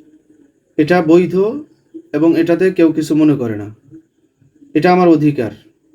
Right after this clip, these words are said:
কিন্তু তাই বলে কেউ যদি রাস্তায়, আহ,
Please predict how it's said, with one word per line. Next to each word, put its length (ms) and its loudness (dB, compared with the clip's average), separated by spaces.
কিন্তু 200 -2
তাই 200 2
বলে 240 2
কেউ 140 0
যদি 200 0
রাস্তায়, 520 0
আহ, 720 0